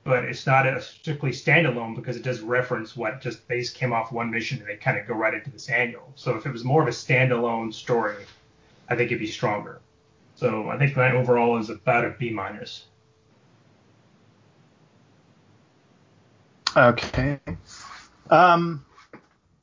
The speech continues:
Speaker 2: you know, I, I had, you know, weird, weird emotions on this one. I remember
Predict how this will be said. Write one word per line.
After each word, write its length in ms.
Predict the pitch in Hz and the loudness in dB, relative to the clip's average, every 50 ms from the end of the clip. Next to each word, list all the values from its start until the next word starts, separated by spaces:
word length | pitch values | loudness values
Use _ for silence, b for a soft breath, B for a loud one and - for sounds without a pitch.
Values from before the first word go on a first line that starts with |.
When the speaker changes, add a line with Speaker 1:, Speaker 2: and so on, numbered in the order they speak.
| _ _ | _ _
Speaker 2:
you 80 | 156 160 | 0 4
know, 80 | 170 | 6
I, 260 | 175 180 220 247 - - | 8 8 6 4 2 2
I 160 | - 180 208 | 2 4 4
had, 480 | 214 151 180 190 190 185 175 156 135 135 - | 4 2 2 4 4 4 2 0 -4 -12 -10
you 140 | - 139 147 | -6 -4 -2
know, 100 | 151 143 | -2 0
weird, 380 | 139 151 170 170 156 135 - | 0 2 2 2 0 -2 -2
weird 180 | - 165 185 160 | 2 2 4 4
emotions 480 | 147 143 143 156 151 - 147 135 120 | 4 4 4 4 4 2 -2 0 4
on 180 | 131 131 131 127 | 6 6 6 4
this 220 | 131 143 139 - | 2 -2 -4 -4
one. 180 | - 131 131 127 | -4 -4 -2 0
I 20 | 131 | 0
remember 400 | 135 139 143 143 135 139 139 | 0 0 0 0 0 0 -2